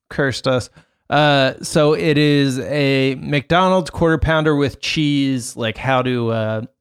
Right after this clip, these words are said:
consume it more efficiently. Um, it says, uh, so basically you take the quarter pounder with cheese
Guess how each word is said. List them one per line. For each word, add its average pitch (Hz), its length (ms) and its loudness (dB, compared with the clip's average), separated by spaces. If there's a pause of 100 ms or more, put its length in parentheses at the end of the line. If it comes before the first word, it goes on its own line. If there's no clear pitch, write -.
consume 147 500 -2
it 127 180 -2
more 143 240 0
efficiently. 180 680 -2 (460)
Um, 131 560 0 (480)
it - 80 -16 (220)
says, 135 880 0
uh, 120 880 0
so - 160 -6
basically 147 440 0
you 123 680 0 (100)
take 147 180 0
the - 80 -12
quarter 143 240 0
pounder 143 260 -2
with 170 160 -6
cheese 117 500 -6